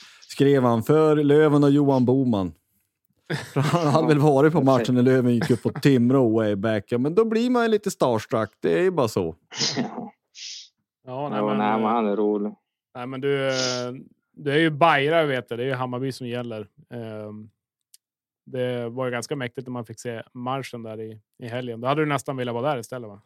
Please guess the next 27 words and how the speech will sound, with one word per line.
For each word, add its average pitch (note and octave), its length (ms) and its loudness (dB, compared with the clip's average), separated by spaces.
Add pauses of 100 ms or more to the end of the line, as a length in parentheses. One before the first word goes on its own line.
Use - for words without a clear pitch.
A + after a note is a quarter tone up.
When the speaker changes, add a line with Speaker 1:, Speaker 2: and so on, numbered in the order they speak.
(160)
Speaker 3:
<laughs> D3 260 -8 (720)
Speaker 2:
<laughs> - 1000 -10
Ja, G#2+ 420 0
jag G#2+ 140 0
hann, A2 480 -2
<laughs> - 80 -12
jag A#2 320 -2
hann A2+ 200 -6
kolla A2 460 -4 (680)
lite B2+ 240 -2
snabbt B2 340 -6
på A#2 100 -4
den G#2+ 140 -6
på G#2 80 -4
T G#2+ 260 -2
V A2+ 80 -2
innan G2+ 260 -4
det G2+ 60 -4
var G2+ 120 -4
dags G2+ 320 -8
att, G#2 60 -10 (420)
att G#2 80 -8
rulla G2+ 280 -4
mot, G2 220 -10 (220)
eh, G#2 200 -14
hallen G2+ 480 -8
och G2+ 180 -18